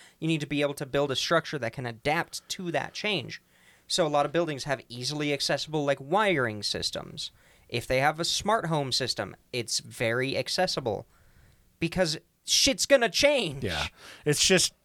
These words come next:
Speaker 2: for me, it's like, it wouldn't be so bad if she had just said, "Hey,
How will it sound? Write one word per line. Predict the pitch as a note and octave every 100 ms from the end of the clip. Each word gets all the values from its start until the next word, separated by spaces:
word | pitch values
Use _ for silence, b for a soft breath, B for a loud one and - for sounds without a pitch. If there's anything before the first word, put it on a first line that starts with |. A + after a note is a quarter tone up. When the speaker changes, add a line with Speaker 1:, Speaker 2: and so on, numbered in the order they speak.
| b b b b b
Speaker 2:
for | D#3
me, | F3 G#3
it's | F#3+ -
like, | D#3+ C3
it | D3
wouldn't | E3+ F3+
be | F#3+
so | F3
bad | D3 C3+ C3
if | A#2+ - D2+
she | - C3+
had | A#2+
just | A2+ A2
said, | A#2 G#2
"Hey, | C#3+ B2+ G2+